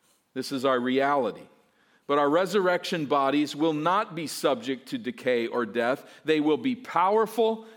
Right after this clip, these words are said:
and they will be glorious. Our resurrection bodies will be spiritual,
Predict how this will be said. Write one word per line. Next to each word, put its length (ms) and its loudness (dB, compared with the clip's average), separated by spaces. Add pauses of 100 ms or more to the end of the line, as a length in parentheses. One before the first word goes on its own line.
and 140 -2
they 120 2
will 140 2
be 160 -2
glorious. 840 -2 (380)
Our 120 2
resurrection 800 0
bodies 480 0
will 240 0
be 340 -6 (120)
spiritual, 1000 -4